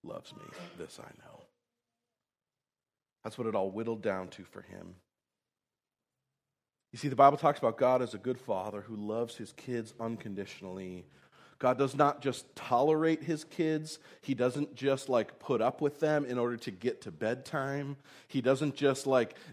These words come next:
deal with them long enough so that he can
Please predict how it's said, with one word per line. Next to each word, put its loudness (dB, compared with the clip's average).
deal 6
with 2
them 4
long 6
enough 2
so 2
that 4
he -6
can -4